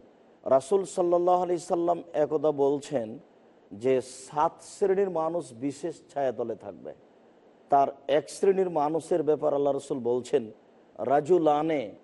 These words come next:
তাহাব্বা লিল্লাহ, ইজতামা আলাইহি ওয়া ইফতারাকা আলাইহি।"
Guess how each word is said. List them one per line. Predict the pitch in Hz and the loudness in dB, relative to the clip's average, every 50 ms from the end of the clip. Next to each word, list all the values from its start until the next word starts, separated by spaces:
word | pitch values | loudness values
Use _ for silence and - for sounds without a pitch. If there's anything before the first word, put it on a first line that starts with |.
| _ _ _ _ _ _ _ _ _ | _ _ _ _ _ _ _ _ _
তাহাব্বা | - 147 147 143 - - - 185 196 196 202 208 208 208 190 156 131 123 127 135 170 165 160 | 4 4 4 4 2 -6 -8 -6 -2 0 2 4 4 4 4 2 -6 -14 -4 0 2 2 4
লিল্লাহ, | 151 143 135 120 110 101 95 90 90 - _ _ _ _ _ _ _ _ | 2 0 -4 -6 -6 -10 -10 -12 -12 -16 _ _ _ _ _ _ _ _
ইজতামা | - 127 147 143 117 - - - 185 185 190 196 196 | -4 -2 -2 -2 -4 -4 0 0 2 2 2 0 2
আলাইহি | 185 175 175 180 185 196 190 196 220 233 240 - | 4 4 4 6 6 6 6 6 4 2 2 2
ওয়া | 190 180 151 | 0 2 2
ইফতারাকা | 151 170 233 233 - - - - 220 202 196 175 - 170 156 | 2 2 0 -2 -2 -4 0 2 2 2 2 2 0 0 0
আলাইহি।" | 139 123 113 104 95 82 80 - - | 0 -2 -4 -6 -8 -10 -14 -18 -20